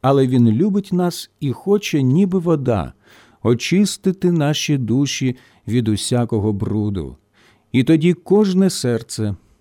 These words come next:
наче джерельце, радітиме і славитиме Бога. За вікном іскрився проти сонця сніг.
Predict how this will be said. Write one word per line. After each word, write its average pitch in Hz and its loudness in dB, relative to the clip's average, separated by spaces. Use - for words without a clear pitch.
наче 160 0
джерельце, 139 -2
радітиме 156 0
і 180 -6
славитиме 104 -4
Бога. 80 -6
За 156 -2
вікном 214 4
іскрився 139 -4
проти 113 -6
сонця 117 -2
сніг. 82 -4